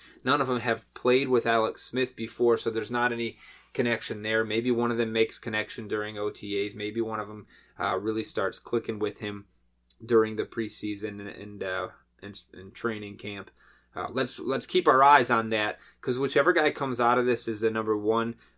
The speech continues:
uh, that whichever guy comes out of this demanding the most targets is likely gonna be really valuable for you and is gonna be a great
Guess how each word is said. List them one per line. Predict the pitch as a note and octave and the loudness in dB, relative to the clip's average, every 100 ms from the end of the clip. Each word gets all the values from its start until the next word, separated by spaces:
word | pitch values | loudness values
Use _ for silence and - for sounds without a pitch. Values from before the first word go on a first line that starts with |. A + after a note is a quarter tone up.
| F#2+ | -8
uh, | G2 | -6
that | G2+ | -6
whichever | G#2 C3+ C#3+ | -6 -4 4
guy | D3+ | 4
comes | C#3+ B2 A#2+ | 4 0 2
out | A2+ | 2
of | |
this | A2 - | 2 -2
demanding | A2 G#2+ G#2+ G#2 | -4 -4 -6 -6
the | |
most | G#2 G#2 - | -8 -10 -8
targets | - G#2+ A2+ A#2+ - - - - | -2 0 2 0 -4 -10 -8 -4
is | A#2+ | 0
likely | B2 D3 F3 | 2 4 2
gonna | E3+ D#3 | 2 0
be | D3+ | 0
really | A#2 B2 C3 A#2+ | 2 2 4 0
valuable | G2+ A2 G#2+ A#2 G#2+ A2 | 0 2 4 4 4 0
for | - A2 | 2 0
you | G#2+ A2 | 0 -2
and | B2 | -2
is | B2+ | 0
gonna | D#3 D#3+ | 0 8
be | F#3 | 10
a | |
great | D3 A2 A2+ B2 B2+ D3+ D3+ | 8 2 2 6 6 4 -2